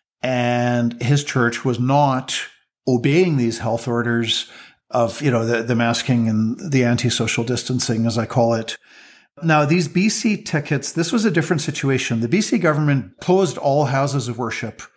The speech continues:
in British Columbia. Churches were closed entirely. They didn't jail any pastors. We leave that special, uh, distinction to Alberta Premier Jason Kenney, the only premier in Canada to jail pastors,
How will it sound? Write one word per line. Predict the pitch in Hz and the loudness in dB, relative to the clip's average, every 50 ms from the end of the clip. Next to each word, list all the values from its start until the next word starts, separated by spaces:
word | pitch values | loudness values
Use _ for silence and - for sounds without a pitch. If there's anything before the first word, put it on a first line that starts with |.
| _ _ _ - | _ _ _ 0
in | 165 185 202 | 2 4 4
British | 175 170 143 123 - - | 4 4 2 0 -4 -6
Columbia. | - 127 120 117 113 117 113 113 - _ _ _ _ _ _ _ _ _ _ - | -6 -4 -4 -2 -2 -2 -2 -4 -6 _ _ _ _ _ _ _ _ _ _ -6
Churches | - - 160 156 - - 151 123 131 | -2 0 0 0 0 0 0 0 0
were | 135 - | -4 -4
closed | - - 131 127 123 117 - | -2 -2 -2 -2 -2 -2 -4
entirely. | 117 110 - 139 135 131 123 117 110 107 104 90 - _ _ _ _ - - _ _ _ _ _ _ _ _ _ _ _ _ - | -6 -4 -2 0 0 2 2 0 -2 -4 -6 -8 -12 _ _ _ _ -20 -20 _ _ _ _ _ _ _ _ _ _ _ _ 0
They | 170 180 | 2 2
didn't | 240 269 269 190 | 4 4 2 2
jail | - 175 196 208 202 190 | 2 2 2 4 4 2
any | 175 160 143 | 2 0 -2
pastors. | - - 147 143 143 139 - - 127 110 107 107 - - | -4 -2 0 0 0 0 -4 -6 -10 -10 -12 -12 -12 -8
We | 156 151 143 143 | -4 -2 0 2
leave | 156 165 143 | 2 2 2
that | 151 143 143 143 - | 2 2 0 0 -2
special, | - - 147 135 - - 156 143 131 123 - - - - - - - | -4 -4 -4 -2 -2 -2 -2 -2 -2 -4 -8 -12 -20 -20 -14 -6 -2
uh, | 147 139 135 | 0 0 0
distinction | 131 147 143 - 170 160 151 - - 156 143 135 | 0 0 0 2 2 0 2 0 0 0 0 0
to | - 139 131 131 | 0 -2 -2 0
Alberta | - 143 139 156 160 151 | 0 0 2 2 2 0
Premier | 147 - - 151 143 135 127 | 0 0 0 0 2 0 0
Jason | 113 127 139 127 - - 131 123 | -2 -2 -2 -2 -2 -4 -6 -6
Kenney, | 117 - - 147 143 139 127 117 113 117 - _ - - _ _ _ _ - | -6 -4 -2 0 0 2 0 0 -2 -4 -8 _ -20 -20 _ _ _ _ -2
the | 170 180 | 0 2
only | 208 226 220 | 4 2 2
premier | 220 - 190 190 185 180 180 170 | 2 2 0 2 2 2 0 0
in | 160 147 | -2 -2
Canada | 156 - 147 147 147 147 143 147 143 139 139 - - - - - - _ - | -2 -2 -2 0 0 0 2 2 0 0 -2 -4 -12 -20 -20 -20 -20 _ -10
to | - 139 | -8 -4
jail | 117 127 143 143 131 | -2 2 2 2 2
pastors, | 139 - 135 135 131 - - - 127 123 120 117 110 - - - | 2 0 0 0 0 -2 -4 -4 -4 -2 -2 -4 -4 -6 -8 -10